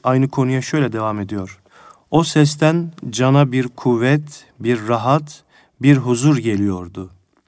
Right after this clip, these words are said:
İbrahim'e ateş nasıl bir gül bahçesi olmuşsa, O ses yüzünden kuyuda Yusuf'a gül bahçesi kesilmişti.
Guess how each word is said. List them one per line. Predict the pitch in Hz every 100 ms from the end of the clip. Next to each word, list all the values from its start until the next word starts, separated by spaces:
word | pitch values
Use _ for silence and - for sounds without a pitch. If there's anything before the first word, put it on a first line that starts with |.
| _ - - _ -
İbrahim'e | 127 127 139 139 151 165
ateş | 147 147 147 143 - _ -
nasıl | 127 165 - 165 123 117
bir | 120 -
gül | 113 135 123
bahçesi | 117 101 113 -
olmuşsa, | 113 107 135 151 - 156 185 - _ _ _ _ -
O | 120
ses | - 147 143 -
yüzünden | 117 107 113 110 107
kuyuda | 110 - 117 113 113
Yusuf'a | 110 110 - 117 120 131 147 - _ _ _ -
gül | 101 113 131 101
bahçesi | 107 101 95 - -
kesilmişti. | - - - - - _